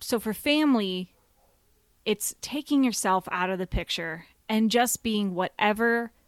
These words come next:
they want you to be. I feel like the person going through the grief and the trauma, they call the shots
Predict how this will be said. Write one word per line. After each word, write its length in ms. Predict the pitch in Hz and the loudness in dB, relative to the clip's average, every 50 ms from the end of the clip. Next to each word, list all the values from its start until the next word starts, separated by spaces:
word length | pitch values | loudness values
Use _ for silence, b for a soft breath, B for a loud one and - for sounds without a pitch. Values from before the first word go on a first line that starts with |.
| _ _ _ _ _ - | _ _ _ _ _ -12
they 300 | 190 180 208 202 208 214 | -4 0 2 2 2 2
want 280 | 208 196 208 202 - - | 0 0 -2 -2 -4 -4
you 180 | 196 185 185 180 | -6 -6 -6 -6
to 160 | - 202 185 | -6 -6 -6
be. 180 | - 175 175 - | -4 -4 -2 -2
I 120 | - 196 | -2 -2
feel 200 | - - 226 220 | -2 -2 -2 0
like 320 | 220 214 214 202 - - b b b b b b b b | 2 2 0 0 -2 -8 b b b b b b b b
the 80 | 196 - | -8 -4
person 360 | - 226 233 226 - 254 233 | -2 0 0 2 2 2 4
going 280 | 240 233 233 233 226 | 4 4 2 2 0
through 360 | 220 - 233 220 214 208 202 190 | -4 -4 -2 -2 0 0 0 0
the 100 | 190 190 | -2 -4
grief 480 | 175 - 196 202 208 220 240 240 - - - - _ _ _ _ - | -4 -4 -4 -4 -2 -2 -2 -4 -6 -10 -20 -20 _ _ _ _ -8
and 460 | 208 208 196 196 190 185 185 185 180 | -6 -4 -2 -2 -2 -2 -4 -4 -6
the 60 | 180 180 | -6 -6
trauma, 600 | - - - 220 214 214 220 233 233 240 247 - b b b b b b _ _ _ _ _ _ _ _ _ _ - | -6 -4 -2 0 2 2 4 4 2 2 0 -2 b b b b b b _ _ _ _ _ _ _ _ _ _ -4
they 180 | 190 220 214 | -2 -2 -2
call 240 | 202 - 214 202 190 | 0 0 0 2 2
the 80 | 185 180 | 2 0
shots 540 | - - 170 143 127 - - - - - | -2 -4 -6 -6 -8 -10 -10 -10 -10 -10